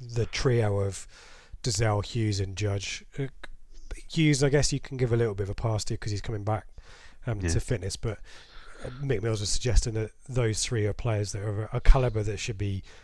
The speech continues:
Speaker 1: troubling championship midfields and, and
Speaker 2: Yeah.
Speaker 1: influencing games, and they, and they really haven't, or they certainly
Speaker 2: No,
Speaker 1: didn't last
Speaker 2: it,
Speaker 1: night.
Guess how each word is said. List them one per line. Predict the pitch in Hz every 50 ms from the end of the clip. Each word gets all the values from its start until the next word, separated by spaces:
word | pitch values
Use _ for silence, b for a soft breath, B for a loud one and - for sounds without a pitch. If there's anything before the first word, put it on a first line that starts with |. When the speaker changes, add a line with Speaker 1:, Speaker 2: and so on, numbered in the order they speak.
| B B
Speaker 1:
troubling | - - 120 98 101 95 92
championship | - - - 107 101 - 110 104 - - 113 92 - - - - - b b b b b -
midfields | 110 101 - - - 110 104 101 98 98 95 95 - - - - -
and, | 147 107 101 101
and | 110 104 104 101
Speaker 2:
Yeah. | 104 107 110 107 101 -
Speaker 1:
influencing | 117 123 127 127 - 131 123 - - 120
games, | 120 127 127 123 117
and | 127 127
they, | 127 127 127
and | 135 135 131 131 127
they | 131 131
really | 131 135 123 120
haven't, | 123 139 139 123 107 95 98 -
or | 113 104 98 B B B B B B
they | - 110
certainly | - - 131 127 123
Speaker 2:
No, | 113 110 107 107
Speaker 1:
didn't |
last | 117 113 -
Speaker 2:
it, | 117
Speaker 1:
night. | 110 98